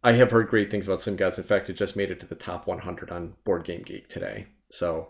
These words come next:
congratulations to Ryan Lockett. That's, that's a big achievement. When I look at Sleeping Gods, though, you know, if I'm gonna play it solo, basically no matter how many players you play with,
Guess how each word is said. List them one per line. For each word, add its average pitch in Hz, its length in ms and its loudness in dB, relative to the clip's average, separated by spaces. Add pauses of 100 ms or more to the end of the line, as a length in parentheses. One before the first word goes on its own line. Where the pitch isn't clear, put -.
(120)
congratulations 90 800 -4
to - 80 -10
Ryan 90 240 -6
Lockett. 101 400 -6
That's, - 500 -6
that's 98 200 -6
a 90 40 -6
big 92 240 -6
achievement. 95 560 -10 (380)
When 127 200 4
I 156 100 6
look 127 260 6
at 117 100 0
Sleeping 104 340 -2
Gods, 107 360 2
though, 90 340 0
you 101 100 -4
know, 95 100 -2
if 82 100 -6
I'm 101 120 2
gonna 98 120 2
play 95 200 0
it 82 100 -6
solo, 95 380 -2
basically 101 460 -2
no 90 80 -2
matter 87 180 -4
how 110 160 -6
many 104 140 -2
players 92 380 -6
you 90 80 -8
play 90 240 -8
with, 85 380 -6